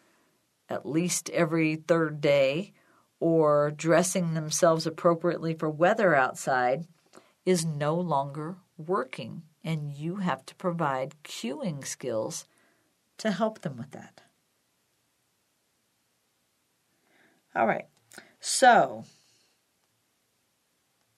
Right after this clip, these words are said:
how about just insight? Do they have insight any further? Are they able to have an intellectual conversation with you? Have they lost their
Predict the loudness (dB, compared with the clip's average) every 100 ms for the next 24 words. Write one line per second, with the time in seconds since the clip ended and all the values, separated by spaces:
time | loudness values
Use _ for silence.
0 | _ _ _ -4 2 6 6 6 8 8
1 | 8 6 2 -10 -18 _ _ _ _ _
2 | _ _ _ -6 -6 -8 -4 -2 -2 -4
3 | -6 -6 -2 0 2 -2 -4 -4 -2 -2
4 | -4 -6 -8 _ _ _ _ -6 -6 -4
5 | -6 -6 -8 -16 -20 -20 _ _ 4 6
6 | 2 0 -2 2 2 0 -2 -2 -4 -8
7 | -8 -2 0 0 -2 -4 -10 _ _ -4
8 | 0 0 2 0 0 -2 -4 -4 -4 -4
9 | -4 -4 -6 -6 -8 -10 -14 -14 -16 -16
10 | _ _ _ _ _ _ _ _ 2 2
11 | 6 4 4 0 2 2 -2 -2 -2 -2